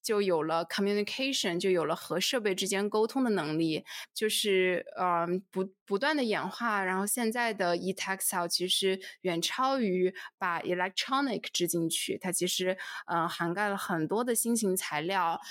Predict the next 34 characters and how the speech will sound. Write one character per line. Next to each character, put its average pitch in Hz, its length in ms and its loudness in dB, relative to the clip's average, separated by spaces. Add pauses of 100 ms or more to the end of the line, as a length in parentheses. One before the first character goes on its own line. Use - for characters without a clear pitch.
(160)
然 170 140 -2
后 185 120 -2
它 190 200 -4
不 202 180 -4
仅 170 260 0
仅 170 240 -2
是 180 380 0
有 160 320 2
导 160 240 -2
电 285 240 -2
的 185 100 2
功 180 240 0
能， 151 160 0
它 180 140 -8
还 185 80 -2
有 175 100 4
不 233 160 -4
同 170 320 -2
的， 214 300 -2 (340)
呃， 160 500 0 (120)
包 233 180 0
括 233 180 0
电 220 320 -2
路， 214 200 2
包 196 220 2
括 190 320 0
其 - 260 -2
他 240 260 -2
的 247 140 0
交 185 240 0
互 180 160 -2
的 170 100 0
形 147 280 -2
态。 156 420 -4